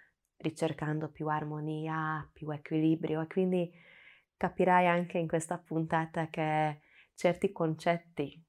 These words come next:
quando parlo delle difficoltà, eh, o degli approcci che magari incontriamo, degli ostacoli, alcuni condivido, <laughs> quindi, eh, non è che,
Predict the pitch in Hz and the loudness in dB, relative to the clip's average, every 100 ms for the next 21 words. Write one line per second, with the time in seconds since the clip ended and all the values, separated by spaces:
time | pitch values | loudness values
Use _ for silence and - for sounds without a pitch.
0 | _ 180 165 160 160 156 156 156 156 147 | _ -10 -6 -8 -4 -2 0 0 -2 -2
1 | 147 - 165 156 151 147 - 151 160 160 | -6 -8 -6 -4 -4 -4 -2 4 6 6
2 | 160 - 151 143 147 147 151 160 156 151 | 4 2 -8 -4 -4 -4 0 2 2 0
3 | - 160 160 - - 160 156 151 151 156 | 0 0 0 -8 -10 -8 -6 -4 -4 -2
4 | 156 151 - 165 156 160 143 156 156 156 | -6 -8 -8 -8 -8 -10 -6 -4 -2 -2
5 | 156 147 156 - 160 160 156 - 139 139 | -4 -4 -4 -4 -2 -2 -2 -6 -6 -4
6 | 151 160 - - - - _ _ _ - | -4 -6 -14 -20 -20 -20 _ _ _ -10
7 | 151 151 170 165 160 151 151 156 170 165 | -10 -2 0 0 -2 -2 0 2 4 4
8 | 160 175 175 196 165 165 165 - - - | 2 0 0 0 0 -2 -2 -12 -18 -20
9 | _ 165 165 160 160 160 160 165 165 165 | _ 0 0 0 -2 -4 -4 2 2 0
10 | - 160 156 160 160 151 - | -2 0 0 0 0 -2 -8